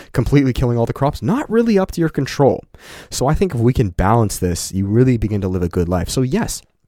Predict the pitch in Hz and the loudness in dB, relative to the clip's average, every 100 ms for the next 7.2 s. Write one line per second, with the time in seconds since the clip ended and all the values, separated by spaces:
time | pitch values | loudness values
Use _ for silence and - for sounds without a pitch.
0 | _ _ _ - - 220 226 170 156 - | _ _ _ -16 -4 0 2 0 -4 -2
1 | 156 - 151 - 135 127 - _ - - | -4 -2 -4 -2 -4 -4 -8 _ -14 -12
2 | - _ _ _ _ _ _ _ _ _ | -14 _ _ _ _ _ _ _ _ _
3 | _ _ _ _ _ _ _ _ _ _ | _ _ _ _ _ _ _ _ _ _
4 | _ _ _ - 147 170 147 - 127 - | _ _ _ -4 0 2 0 0 -4 0
5 | 120 - 113 - 104 101 113 101 82 92 | -2 -2 -6 -2 -2 -2 -2 -2 -2 -4
6 | 117 113 101 101 90 139 131 85 87 - | -2 -2 -2 -4 -2 0 0 -2 -6 -2
7 | 107 120 | 0 0